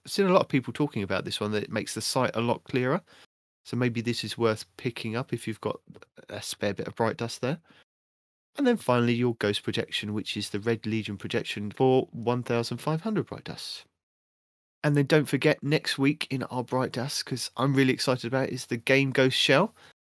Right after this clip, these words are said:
for two thousand eight hundred fifty Bright Dust. So that'll be s-, on sale next week, especially for Respawn there if he hasn't already bought it with silver. And then next week,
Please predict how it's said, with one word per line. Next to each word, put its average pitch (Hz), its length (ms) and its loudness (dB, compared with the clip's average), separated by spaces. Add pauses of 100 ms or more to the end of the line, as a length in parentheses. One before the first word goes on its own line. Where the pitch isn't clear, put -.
(420)
for 117 140 6
two 135 200 2
thousand 120 460 2
eight 131 140 0
hundred 110 320 -6
fifty 127 260 -4
Bright 104 240 -2
Dust. - 320 -6 (380)
So - 140 -12
that'll - 160 -8
be 107 120 -6
s-, - 220 -10
on 113 140 -8
sale 107 260 -2
next - 240 -8
week, - 320 -8 (460)
especially - 340 4
for 107 140 -2
Respawn 101 400 -6
there 101 160 -4
if 101 100 -6
he 104 80 -2
hasn't 104 240 -4
already 104 200 -6
bought 98 220 -8
it 98 60 -8
with - 120 -10
silver. 92 400 -6 (1040)
And 113 260 -6
then 110 340 0
next 113 240 -2
week, 110 200 -4